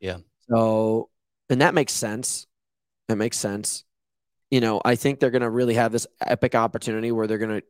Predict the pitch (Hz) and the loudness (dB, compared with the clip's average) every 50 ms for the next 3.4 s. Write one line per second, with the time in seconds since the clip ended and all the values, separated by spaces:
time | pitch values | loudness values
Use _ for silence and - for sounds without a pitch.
0 | _ _ - - - 117 117 120 117 123 120 113 117 117 117 113 110 - 113 101 | _ _ -6 0 4 4 4 4 4 2 0 0 0 0 -2 -4 -4 -4 -2 -2
1 | 104 107 113 120 120 - 120 113 113 110 110 107 104 104 104 101 98 - _ _ | 0 0 -2 -2 -2 -2 0 0 0 0 0 0 -2 -2 -2 -4 -6 -8 _ _
2 | _ _ _ - - - 117 113 117 120 113 - - 117 110 107 104 104 101 101 | _ _ _ -14 -6 -2 -2 -2 0 -2 -4 -2 0 0 0 0 0 -4 -4 -4
3 | 113 151 165 - - - - - | -4 -6 -6 -6 -8 -8 -8 -10